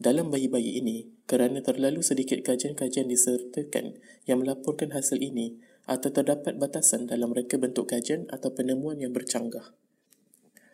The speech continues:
Hanya satu kajian melaporkan mengenai hasil perkembangan saraf pada usia lapan belas hingga dua puluh empat bulan, tetapi ini hanya menyertakan tujuh puluh lapan bayi yang mungkin terlalu sedikit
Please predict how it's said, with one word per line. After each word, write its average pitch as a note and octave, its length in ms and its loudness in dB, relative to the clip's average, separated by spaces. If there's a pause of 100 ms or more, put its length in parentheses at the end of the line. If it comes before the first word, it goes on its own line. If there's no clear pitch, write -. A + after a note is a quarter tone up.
(160)
Hanya E3+ 240 4
satu D#3 320 2
kajian D3 480 2
melaporkan C3 720 0
mengenai B2 400 -2
hasil D3 400 2
perkembangan B2 480 0
saraf A#2+ 480 2
pada A#2+ 160 0
usia B2+ 240 2
lapan B2+ 320 0
belas C#3+ 180 2
hingga A#2+ 220 0
dua A#2+ 100 0
puluh - 220 -4
empat - 160 -2
bulan, A#2+ 400 -2 (400)
tetapi C3+ 400 0
ini D3 180 -2
hanya C3 300 -2
menyertakan B2 800 -2
tujuh C3 260 0
puluh B2 220 0
lapan - 180 -4
bayi A2+ 460 -4 (260)
yang B2+ 160 4
mungkin C#3 400 -2
terlalu C#3+ 400 -4
sedikit - 480 -2